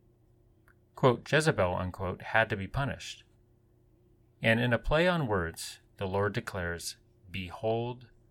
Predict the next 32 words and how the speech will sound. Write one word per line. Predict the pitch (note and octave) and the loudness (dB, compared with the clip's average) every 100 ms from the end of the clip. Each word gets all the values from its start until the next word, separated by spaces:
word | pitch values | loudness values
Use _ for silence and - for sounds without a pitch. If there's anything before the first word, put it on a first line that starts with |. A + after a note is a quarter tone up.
| _ _ _ - | _ _ _ -2
I | G2+ G#2+ | 2 2
will | G#2 F2 | 0 -6
cast | - A2+ A2 - - | -2 4 4 2 -4
her | A2+ | -6
into | A2 G#2+ G#2 G#2+ A2 G#2+ | -6 -8 -8 -6 -6 -4
a | G2+ | -6
bed." | G2 G2 E2 D2+ - - _ _ _ _ _ _ _ _ _ _ _ _ _ _ _ _ _ - | -2 0 0 -4 -16 -20 _ _ _ _ _ _ _ _ _ _ _ _ _ _ _ _ _ -10
As | F#2 F2+ | -8 -4
many | G#2+ G#2+ | -2 0
of | G2 | -2
the | G2 | 0
modern | F#2+ G2+ G2 | 2 2 2
translations | F2+ G2+ F#2+ F2+ F#2+ - F2+ - | -2 -4 -4 -2 -4 -4 -8 -12
point | - G2 F2+ | -8 -6 -2
out, | B2 G2+ - _ _ _ _ _ _ _ _ _ _ | -2 -2 -4 _ _ _ _ _ _ _ _ _ _
this | C3+ - | -4 -2
is | F#2 | -2
a | F#2 E2 - | -4 -6 -10
sick | - - - - | -10 -4 -4 -4
bed, | F2 D#2+ - _ _ _ _ | -6 -6 -16 _ _ _ _
explained | G#2 - A2+ G#2 | -8 -4 -2 -2
by | F2+ F2 | -2 -4
the | |
next | F2 D#2+ - | -4 -6 -8
clause, | - C3 F2+ - - _ _ _ _ _ - | -2 -2 -2 -8 -16 _ _ _ _ _ -12
"and | G#2 F#2+ F2+ | -6 -4 -2
those | G2 G2 G#2+ A2 | -2 -2 -4 -6
who | - G#2+ | -4 -6
commit | - A#2 G2+ G#2 | -4 -4 -2 -4
adultery | A2 G2 G2 F#2+ - G#2 | -6 -2 -2 -2 -6 -8
with | F#2+ A2+ - | -4 -4 -2
her | C#3+ D3 | -2 -2